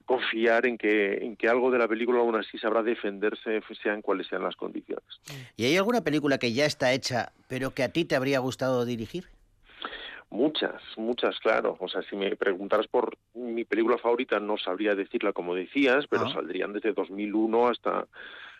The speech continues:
Speaker 1: qué sé yo, Goodfellas o Toro Salvaje de Scorsese o La ventana indiscreta. Y a la vez, mm, uno lo que querría es dirigir películas tan grandes como esas y no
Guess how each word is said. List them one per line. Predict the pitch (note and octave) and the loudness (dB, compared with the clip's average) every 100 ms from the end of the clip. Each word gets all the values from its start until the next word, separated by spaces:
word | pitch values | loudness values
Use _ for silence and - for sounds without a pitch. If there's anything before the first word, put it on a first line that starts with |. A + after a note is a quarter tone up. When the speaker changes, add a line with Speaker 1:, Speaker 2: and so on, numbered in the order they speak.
| _ | _
Speaker 1:
qué | F#2 | -10
sé | - F2 | -6 0
yo, | A2 | 0
Goodfellas | E2+ F#2 - A2 A2+ G2+ G2+ | 0 -4 -4 0 2 2 0
o | G2+ G2+ G2 | 2 2 2
Toro | G2 F2+ | 0 -2
Salvaje | F2+ F2+ G#2+ A2 - | -2 0 2 2 0
de | G#2 | -2
Scorsese | - G2 - F#2+ F#2+ | 0 -4 -4 -4 -2
o | A2 G#2 | 0 2
La | D#2+ | 0
ventana | D#2 D#2+ F2 | -2 -4 -6
indiscreta. | G2+ G2+ - - A2 - A#2 - - - - - | -6 -6 -6 0 0 0 -4 -6 -16 -16 -18 -16
Y | - A#2+ | -2 2
a | |
la | A2+ A2+ | 4 4
vez, | C#3+ F#3+ F#3 - _ _ _ _ - - | 4 2 -2 -14 _ _ _ _ -20 -14
mm, | - D3+ C#3 C#3 C3+ B2+ G#2 G2+ F2 - - | -6 -2 -2 -2 -4 -8 -6 -2 0 0 0
uno | - D#3+ F3 F3+ - - | 2 4 4 4 0 -2
lo | D#3 B2+ | 0 2
que | B2+ | 2
querría | C3 C3+ D#3 | 0 2 0
es | E3 | 2
dirigir | E3+ B2+ - D#3+ | 0 -2 0 0
películas | C3+ C3 C#3 C#3+ | 2 0 2 0
tan | - C#3 | 0 0
grandes | C3 C#3+ C3+ | 2 2 0
como | - B2+ C3 | 0 2 2
esas | C#3 D3 C#3+ | 2 0 -2
y | |
no | A#2+ B2+ C3+ - | 0 2 2 0